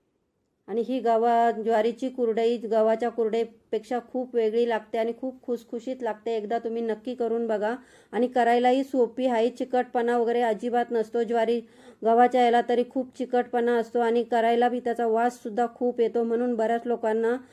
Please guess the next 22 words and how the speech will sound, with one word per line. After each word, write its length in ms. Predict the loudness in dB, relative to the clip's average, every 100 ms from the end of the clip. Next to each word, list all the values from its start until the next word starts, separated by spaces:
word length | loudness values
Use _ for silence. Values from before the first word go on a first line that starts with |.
| -20 -14 2
गहू 160 | 4 6
भिजत 340 | 4 2 2
घालून 240 | 2 0 0
कुरडई 380 | 0 2 2 2
करायचा 360 | 0 0 -2
कंटाळा 460 | -4 -2 0 0 0
येतो 220 | 0 0
ना, 120 | 0 -2
तर 100 | -4
तुम्ही 260 | -2 -2
अशा 300 | -2 -2 -4
ज्वारीच्या 440 | -2 -2 0 -2 -4
कुरड्या 360 | -4 -2 -2
करून 360 | -2 -4 -2 -2
बघा. 300 | -2 -2 -4 -8 _ _ _
आता 180 | -4 -4
दुसऱ्या, 460 | -2 -4 0 0 0
अ, 520 | 0 0 0 0 -4 -10 -12 -6
दुसऱ्या 300 | -4 0 0
पाण्याने 440 | 2 2 2 2
मी 200 | 0 -2
ही, 140 | -2